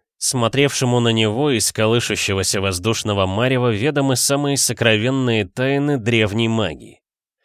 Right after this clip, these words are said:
Совершенно мудрый, чьего истинного имени Итира не знал и чьего лица так и не сумел разглядеть, долго молчал. Прежде чем заговорить, Ямабуси словно бы прощупал взглядом голову Итира.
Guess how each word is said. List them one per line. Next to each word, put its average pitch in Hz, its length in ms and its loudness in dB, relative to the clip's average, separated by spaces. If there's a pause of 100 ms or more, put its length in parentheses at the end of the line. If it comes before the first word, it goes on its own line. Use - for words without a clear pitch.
(160)
Совершенно 156 640 0
мудрый, 170 440 2
чьего 139 500 0
истинного 135 680 0
имени 139 420 0
Итира 131 440 0
не 123 200 2
знал 131 480 0
и 104 80 -2
чьего 110 360 -2
лица 117 400 -2
так 113 200 -6
и 110 60 -2
не 110 100 0
сумел 127 400 0
разглядеть, 117 640 -2
долго 139 360 0
молчал. 135 680 -2 (680)
Прежде 104 360 0
чем 110 240 0
заговорить, 101 680 0
Ямабуси 117 560 -2
словно 123 480 0
бы 113 120 -2
прощупал 110 680 -2
взглядом 92 720 -2
голову 98 480 0
Итира. 80 440 -10